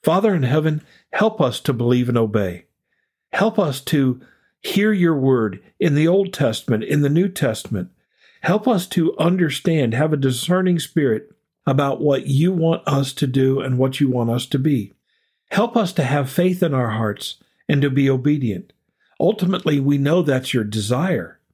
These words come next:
Father, open our eyes so that we can see that that needs to be our desire as well. Thank you for this passage, the instruction, the warning, the encouragement.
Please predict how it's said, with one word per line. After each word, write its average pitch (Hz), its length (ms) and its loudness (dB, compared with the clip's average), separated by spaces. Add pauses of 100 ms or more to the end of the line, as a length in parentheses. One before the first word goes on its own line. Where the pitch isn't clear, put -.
(100)
Father, 196 420 0
open 220 320 0
our 214 160 0
eyes 151 360 0
so 143 180 0
that 131 80 0
we 147 180 2
can 151 200 -2
see 143 260 0
that 131 220 0
that 156 200 -2
needs 147 220 -2
to 151 100 -4
be 143 300 0
our 160 260 0
desire 123 580 0
as 117 140 -2
well. 113 380 -4 (800)
Thank 180 240 0
you 180 100 2
for 156 140 0
this 135 180 0
passage, 120 760 -4 (440)
the 135 80 4
instruction, 139 640 0
the 131 100 2
warning, 127 440 2
the 120 120 2
encouragement. 117 720 -2